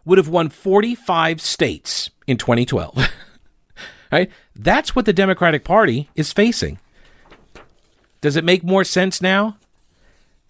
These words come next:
The left's vandalism is intended mainly to get a rise out of the right, in the hopes of getting some Republicans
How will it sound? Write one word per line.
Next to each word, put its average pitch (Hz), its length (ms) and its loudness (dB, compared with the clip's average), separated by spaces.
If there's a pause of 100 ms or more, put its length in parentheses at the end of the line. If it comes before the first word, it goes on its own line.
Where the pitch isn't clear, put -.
(200)
The 151 100 2
left's 208 400 2
vandalism 143 760 2
is 127 140 0
intended 175 480 0
mainly 170 400 2
to 147 80 2
get 147 140 2
a 135 40 4
rise 160 480 2
out 165 120 2
of 160 80 -2
the 165 80 2
right, 214 280 0 (440)
in 156 100 0
the 143 140 2
hopes 180 320 2
of 165 160 -4
getting 151 280 2
some 147 240 0
Republicans 139 760 0